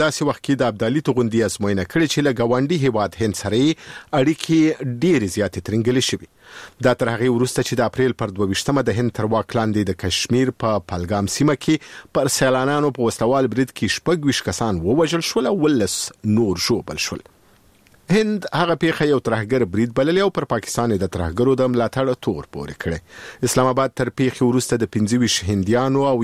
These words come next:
یو نیپالي سیلاني پر وژنه او د ولس کسانو پر ژوبلیدو اندېښنه ښودلې. په حمله کې د ککړتیا تور رد کړی او له نوې ډیلي د خپلې دعوې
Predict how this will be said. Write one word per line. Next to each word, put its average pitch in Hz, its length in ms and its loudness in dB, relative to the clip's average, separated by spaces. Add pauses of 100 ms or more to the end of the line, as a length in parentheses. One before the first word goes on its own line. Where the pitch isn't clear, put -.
یو 117 100 4 (140)
نیپالي 98 500 0 (200)
سیلاني 101 540 2
پر 95 200 -2
وژنه 139 400 2
او 135 180 2
د 113 100 0
ولس 147 320 0
کسانو 101 380 -2
پر 85 160 -6
ژوبلیدو 87 440 0
اندېښنه 90 440 -4
ښودلې. 165 320 2 (520)
په 170 140 0
حمله 165 300 2
کې 151 260 2
د 127 220 0
ککړتیا 104 500 -2 (140)
تور 98 320 0
رد - 240 -8
کړی 143 440 -2 (220)
او 104 120 2
له 90 160 0 (100)
نوې 160 240 2
ډیلي 104 400 0
د 117 120 -2
خپلې 139 300 0
دعوې 98 260 2